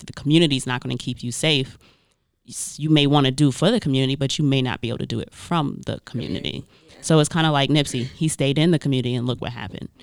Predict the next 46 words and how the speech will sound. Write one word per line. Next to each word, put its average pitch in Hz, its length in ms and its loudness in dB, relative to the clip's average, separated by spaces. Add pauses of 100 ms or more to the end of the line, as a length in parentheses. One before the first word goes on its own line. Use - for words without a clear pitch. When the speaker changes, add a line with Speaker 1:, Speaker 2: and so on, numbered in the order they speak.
(120)
Speaker 2:
Yeah. - 140 -18
Speaker 1:
And 143 120 2
then 147 100 6
you 151 100 6
got 147 200 2
people 151 260 0
like 131 320 0 (420)
Diddy 139 360 2 (520)
or 135 380 6 (140)
Oprah 135 340 2
that 123 180 0
move 139 240 2 (120)
out 170 280 4
of 139 220 0
the 135 160 2
community, 151 480 4
but 143 180 0
then 170 120 2
they 151 100 2
still 147 260 0
are 139 140 2
able 135 240 -2
to 135 80 -2
give 123 240 -4
back 147 240 0
to - 80 -10
the 127 100 -4
community. 123 380 -2
So 135 200 -2
it's 135 140 0
just 135 200 -6
like, 131 240 -2 (180)
Speaker 2:
Yeah. 147 240 -14 (640)
Speaker 1:
people 160 280 6
are 147 120 12
always 151 280 8
going 147 320 4
to 143 600 2
shit - 260 4
on 147 120 6
them 156 160 4
and 147 100 4
say 139 140 0
that 135 140 -2
they 151 120 4
don't, 131 300 0